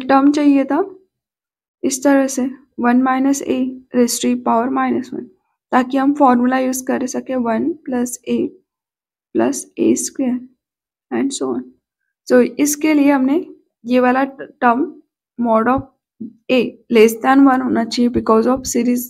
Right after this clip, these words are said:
convergent होने के लिए। So here this bracket अगर न्यूमरेटर में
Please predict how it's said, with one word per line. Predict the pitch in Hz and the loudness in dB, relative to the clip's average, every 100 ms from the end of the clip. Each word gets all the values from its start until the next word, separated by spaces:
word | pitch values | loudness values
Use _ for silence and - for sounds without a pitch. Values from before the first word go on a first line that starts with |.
| - - | -14 -4
convergent | 226 214 220 226 254 262 | -4 -2 -2 -2 -2 0
होने | 240 240 | 0 0
के | 226 | -2
लिए। | 208 220 - _ _ _ _ - | -4 -6 -10 _ _ _ _ 0
So | 269 262 | 4 6
here | 277 277 254 - _ 254 | 6 4 -2 -14 _ -6
this | 254 269 | -4 2
bracket | 233 233 262 | 2 2 0
अगर | 269 269 269 | 2 2 2
न्यूमरेटर | 240 226 226 247 | 0 0 -2 -2
में | 247 | 0